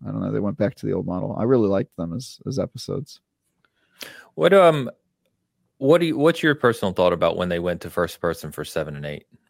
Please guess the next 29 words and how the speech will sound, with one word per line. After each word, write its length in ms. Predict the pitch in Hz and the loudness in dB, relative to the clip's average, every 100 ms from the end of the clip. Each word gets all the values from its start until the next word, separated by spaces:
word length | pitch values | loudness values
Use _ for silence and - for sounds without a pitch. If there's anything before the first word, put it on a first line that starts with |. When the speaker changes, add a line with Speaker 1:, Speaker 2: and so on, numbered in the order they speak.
| - | -12
Speaker 2:
Um, 380 | 82 73 76 78 | -8 -8 -10 -14
what 120 | - 113 | -6 -4
do 40 | |
you 40 | 110 | -4
think 140 | 90 | -4
about 180 | 76 73 | -6 -4
that 180 | 76 - - | -6 -6 0
now 160 | 95 | 2
that 100 | 92 | 2
you're 160 | 90 87 | -2 -6
playing 300 | - 101 82 | 0 2 0
four 320 | - 107 95 | 0 2 2
again, 200 | 80 85 | 2 -2
which 180 | 82 - | -4 -4
goes 300 | 90 82 - | -4 -4 -4
obviously 460 | - 82 80 - 80 | -4 -4 -6 -10 -8
back 280 | 82 78 | -6 -6
to 80 | - | -8
third 240 | 78 78 76 | -8 -8 -6
person? 300 | 71 71 - _ _ _ _ _ _ _ - | -10 -12 -18 _ _ _ _ _ _ _ -2
Speaker 1:
Um, 400 | 160 165 170 165 | 2 4 2 0
I 160 | - 180 175 _ | 2 2 2 _
don't 320 | 185 180 165 | -2 -2 -2
mind 760 | 143 127 120 113 90 80 - - | 0 4 6 4 0 -2 -6 -12
too 220 | - 104 | -6 -4
much. 480 | 90 82 85 - - | -2 -4 -6 -8 -4
To 60 | 123 | 0
me, 280 | 123 156 151 | 2 2 0
the 520 | - - 117 101 | -2 0 2 2